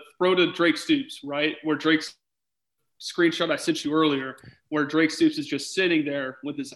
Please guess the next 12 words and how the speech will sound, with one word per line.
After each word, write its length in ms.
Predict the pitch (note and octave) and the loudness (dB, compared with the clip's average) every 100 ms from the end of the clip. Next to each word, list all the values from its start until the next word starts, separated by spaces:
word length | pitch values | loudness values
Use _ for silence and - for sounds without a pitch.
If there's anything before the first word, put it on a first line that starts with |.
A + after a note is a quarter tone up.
| - | -4
with 180 | D#3 D3 | -4 -4
his 160 | C3+ | -6
arms 320 | D#3 F3 E3 | -4 -2 -4
up. 220 | C3 A#2 - _ _ _ _ | -6 -8 -12 _ _ _ _
Um, 500 | D3+ C#3+ C3 A2+ A#2+ - _ _ - | -2 0 -2 -6 -12 -18 _ _ -2
like, 260 | C#3+ C#3 - - D3 | -2 -2 -8 -16 0
that 240 | D#3 D#3+ F3+ | 4 4 6
is, 560 | F3+ F3 D#3 - - | 4 4 2 0 -10
you 140 | D#3+ D#3 | -2 2
know, 380 | D3+ D#3 D#3 - _ _ _ _ | 2 2 -2 -8 _ _ _ _
something 600 | - C#3+ D3 - E3+ E3+ | -8 -6 -6 -2 -2 2
that 280 | E3+ F3 | 2 2